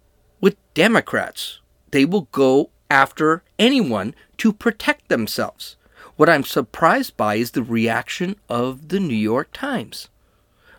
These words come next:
Unprecedented? Really? Do you guys remember anything about the Obama administration? I think the only thing that's unprecedented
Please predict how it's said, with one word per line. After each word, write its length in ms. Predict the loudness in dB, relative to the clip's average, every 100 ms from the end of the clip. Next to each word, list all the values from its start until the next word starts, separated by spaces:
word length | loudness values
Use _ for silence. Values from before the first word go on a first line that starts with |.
| _ _
Unprecedented? 1120 | -4 -2 -2 -4 -4 -4 -4 -4 -2 -2 -4 _ _ _
Really? 500 | -4 0 2 2 -2 -6 _ _ _ _ _ _ _
Do 80 | 0
you 160 | 0 2
guys 320 | 2 4 2
remember 460 | 2 2 2 0 -4
anything 540 | -2 0 0 0 0
about 260 | 2 0 0
the 100 | -4
Obama 520 | -8 -10 -4 -2 -2
administration? 920 | -2 -2 -2 -4 -4 0 0 0 -6 -8 _ _ _ _ _ _ _ _ -2
I 80 | 4
think 220 | 4 2
the 100 | 0
only 220 | 2 0
thing 240 | 0 -2
that's 160 | -2 0
unprecedented 960 | 0 0 0 -2 -2 -4 -2 0 -2